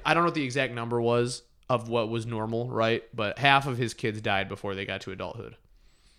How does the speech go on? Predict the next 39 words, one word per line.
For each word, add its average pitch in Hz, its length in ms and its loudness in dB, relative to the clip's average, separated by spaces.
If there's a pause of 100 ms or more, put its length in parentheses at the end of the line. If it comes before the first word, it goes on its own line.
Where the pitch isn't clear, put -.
(540)
But, 143 280 6
uh, 147 320 10
given 254 320 0
his 180 160 0
time 156 340 4
spent 151 320 -2
in 135 60 -8
the 127 60 -2
New 131 180 0
World 123 420 2
and, 110 240 -2
you 104 80 -10
know, 104 140 -4
the 107 80 -6
accreditations 113 720 -4
that 110 100 -4
he 113 100 -6
received 117 460 -4
while 107 140 0
he 113 100 -4
was 110 180 -4
there, 110 500 0
um, 110 500 0 (480)
the 143 100 2
governor, 202 600 6
Jacques 143 400 6
René 151 580 6
de 139 140 4
Bressay 135 600 6
de 131 180 6
Denonville, 151 640 6 (560)
um, 127 280 6
in 123 120 -4
France, 143 440 0
gave 139 360 2
Cadillac 151 580 4
the 131 120 0
estate 151 520 4
of 131 200 2